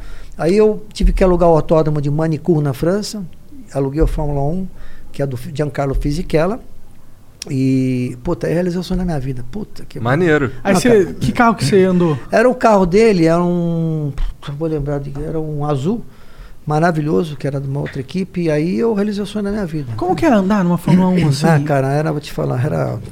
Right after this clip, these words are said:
Speaker 1: era ma-, já era marcha aqui, era, um, era, eu vou perder muito tempo aqui, mas assim, era um sonho, e eu tinha que frear, é, o, a Fórmula um freia em cinquenta metros, né? Você vem a duzentos e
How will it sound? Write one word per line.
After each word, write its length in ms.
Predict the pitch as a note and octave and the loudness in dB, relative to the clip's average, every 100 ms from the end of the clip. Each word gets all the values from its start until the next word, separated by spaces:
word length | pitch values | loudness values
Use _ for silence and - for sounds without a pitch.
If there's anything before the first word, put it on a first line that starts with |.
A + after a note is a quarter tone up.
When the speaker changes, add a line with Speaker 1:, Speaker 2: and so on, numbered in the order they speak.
| D3 | -6
Speaker 1:
era 200 | D3 C#3+ | -2 -2
ma-, 280 | C3+ D3 - | -4 -8 -4
já 220 | D3 D3 | 0 2
era 140 | C3+ | 0
marcha 260 | C3+ C#3+ - | 0 -2 -4
aqui, 460 | B2 - C#3+ D3 C#3 | -8 -6 -4 -2 0
era, 260 | - A#3 | 0 0
um, 140 | G#3 G3 | 0 0
era, 240 | A3+ A3+ C#4+ | 0 -4 -6
eu 120 | C#4 | -4
vou 120 | C4+ F4+ | -2 2
perder 280 | A3+ F#3+ | 4 4
muito 180 | F#3 E3+ | 4 2
tempo 260 | - E3 C#3+ | 0 0 0
aqui, 200 | - D3 | -2 -2
mas 180 | D#3+ F#3 | 0 0
assim, 340 | E3 D3+ B2+ - - - | -2 -4 -6 -8 -10 -6
era 180 | F#3+ G#3+ | -2 -2
um 120 | A#3+ | -2
sonho, 440 | - A3 A#3+ B3+ B3 - - - | -4 -2 0 -2 -6 -14 -6 0
e 40 | |
eu 60 | F3+ | 0
tinha 180 | - G3+ | 0 -2
que 140 | - | -4
frear, 440 | - F#3 G3 G#3+ G#3 | 0 2 4 2 0
é, 280 | D#3+ D#3 D3+ | 2 2 0
o, 260 | D#3+ D3+ | 0 -2
a 20 | C3+ | -2
Fórmula 300 | G3 F#3 G3+ | 0 2 0
um 40 | |
freia 200 | - A3 | 0 0
em 40 | |
cinquenta 400 | - F3+ G#3+ F3 | 0 -2 -2 -2
metros, 340 | C#3+ C#3 B2+ - | -2 -2 -6 -8
né? 140 | D3 A#2+ | -10 -8
Você 160 | - | -8
vem 180 | D3+ D#3+ | -4 -4
a 80 | C3+ | -4
duzentos 400 | B2+ B2+ D#3+ C3+ | -6 -8 -8 -8
e 140 | C3 | -10